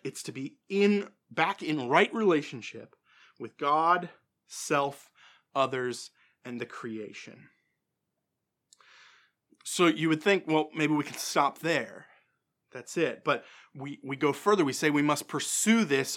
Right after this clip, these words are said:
authentically. What does it mean to pursue authentically, and why do we still have to be pursuing it if God makes us right, if, if through Christ we are made right? Well, let's keep reading.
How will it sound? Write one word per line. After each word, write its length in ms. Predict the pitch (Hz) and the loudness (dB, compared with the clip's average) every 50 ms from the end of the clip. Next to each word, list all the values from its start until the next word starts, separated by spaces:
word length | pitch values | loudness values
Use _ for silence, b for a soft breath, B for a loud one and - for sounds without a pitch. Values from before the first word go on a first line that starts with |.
| - | -6
authentically. 840 | 127 120 - - - 196 220 208 - 151 117 - 104 101 95 101 - B B B B | -6 -8 -6 -4 -2 -2 -2 -2 -2 -4 -4 -4 -8 -16 -16 -18 -20 B B B B
What 140 | B 220 208 | B -10 -8
does 120 | - - | -6 -4
it 100 | 165 143 | -4 -2
mean 340 | 135 143 160 202 190 202 202 | -2 -2 -2 0 0 -2 -2
to 100 | 202 - | -4 -6
pursue 420 | 117 - 131 113 - - 139 123 | -8 -8 -10 -10 -10 -8 -8 -8
authentically, 520 | 113 110 - - 131 117 110 123 - 139 127 | -8 -8 -10 -10 -12 -12 -12 -14 -12 -12 -12
and 220 | 123 120 117 131 | -10 -10 -10 -8
why 320 | 143 160 160 165 165 156 156 | -6 -4 0 2 2 2 2
do 100 | 147 131 | 0 -4
we 100 | 127 117 | -8 -8
still 260 | - - - 135 120 | -10 -10 -8 -10 -10
have 380 | 107 - - 156 156 - - - | -10 -10 -10 -8 -10 -10 -10 -12
to 100 | - 123 | -12 -10
be 100 | 127 123 | -10 -10
pursuing 640 | 113 - - 110 - - - 226 247 220 139 117 107 | -12 -12 -14 -12 -10 -6 -4 0 0 0 0 0 -4
it 220 | 113 120 - _ _ b b b b b b b b b b | -8 -16 -18 _ _ b b b b b b b b b b
if 160 | 139 131 - | -10 -8 -4
God 260 | - 151 139 139 135 127 | -2 0 0 0 0 -2
makes 320 | 135 131 131 220 - - | -2 -4 -6 -6 -6 -8
us 160 | 143 123 - | -8 -6 -4
right, 220 | - 160 175 131 107 | -2 -2 -2 -4 -6
if, 100 | 104 - _ | -12 -16 _
if 140 | - 120 - | -16 -16 -16
through 300 | - - - 170 165 156 | -14 -10 -4 -2 -2 -2
Christ 380 | 156 - 156 139 120 113 - - | -2 -2 -2 -2 -2 -2 -6 -10
we 80 | 139 | -10
are 60 | 123 | -10
made 180 | 110 107 110 110 | -10 -10 -10 -4
right? 240 | 131 151 156 - 107 | -2 -2 -2 -2 -4
Well, 100 | 117 117 | -6 -8
let's 180 | 123 113 - | -8 -8 -10
keep 260 | - - 156 127 110 - | -12 -12 -10 -10 -8 -6
reading. 400 | 147 156 139 123 110 92 - | -4 -4 -4 -4 -6 -12 -18